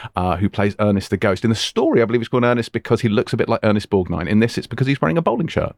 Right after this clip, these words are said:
with the name Ernest on it. Uh, he is a ghost, but the scariest thing about him is probably his upsetting comb over, and, and he seems like a very lovely man. The only thing wrong being that he's, you know,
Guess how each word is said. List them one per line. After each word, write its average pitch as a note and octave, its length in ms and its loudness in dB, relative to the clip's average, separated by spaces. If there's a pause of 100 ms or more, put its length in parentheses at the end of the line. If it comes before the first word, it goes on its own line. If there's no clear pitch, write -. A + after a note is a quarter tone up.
with - 100 0
the - 60 2
name F#2 240 0 (100)
Ernest D#2+ 300 -4
on - 140 -6
it. - 180 -16 (320)
Uh, G#2 240 2
he D3 140 4
is C#3 80 0
a C#3+ 40 -6
ghost, G3+ 300 -2
but C#3+ 100 -4
the G2 60 -10
scariest C3 360 0
thing A2+ 100 -2
about C3 220 0
him D#3+ 100 2
is - 80 -6
probably A#2+ 340 0
his C3 220 0
upsetting G#2 480 0
comb B2+ 240 0
over, B2 280 2 (300)
and, C#3+ 260 0
and D3+ 120 0
he D#3+ 80 0
seems F#3 260 -2
like F3 120 -2
a F3 40 2
very D3+ 560 0 (340)
lovely A#2 520 0
man. G3 500 0 (320)
The A#2 120 0
only A2 140 2
thing A#2 360 -2
wrong G#2+ 300 2
being A#2+ 200 2
that B2+ 120 -4
he's, D3+ 200 0
you D3+ 80 0
know, A#2 240 2